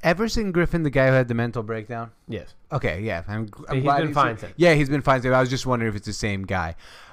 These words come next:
Speaker 1: Um, he's a hell of a player.
Speaker 2: Thirty-two
Speaker 1: And
Speaker 2: years old, so it's probably not gonna require as big of a contract as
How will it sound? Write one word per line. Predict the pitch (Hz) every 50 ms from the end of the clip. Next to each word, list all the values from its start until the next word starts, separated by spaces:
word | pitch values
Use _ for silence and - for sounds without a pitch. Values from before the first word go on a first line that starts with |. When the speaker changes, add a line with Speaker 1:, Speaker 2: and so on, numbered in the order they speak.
| - -
Speaker 1:
Um, | - - 127 127 131 127 123 123 123 123 123 127 131 - _ _ _ _ _ _ _
he's | - 143 - 226 214
a | 185 -
hell | 117 127 139 135 131
of | 123 104
a | 107
player. | 90 - 117 107 101 95 82 78 87 - - - - - - - - - - - - -
Speaker 2:
Thirty-two | - 127
Speaker 1:
And | 123 123 123 123
Speaker 2:
years | 214 208 196 175 147
old, | 139 123 135 151 -
so | - 160
it's | 156 151
probably | - 185 196 233
not | 247 240 220
gonna | - 196 180
require | 160 147 - 160 156 151
as | 139 123
big | 147 151 - 131 127
of | 139 131
a | 131
contract | - 135 123 123 117 - - 117 107 107 - -
as | 117 107 104 104 98 98 98 - _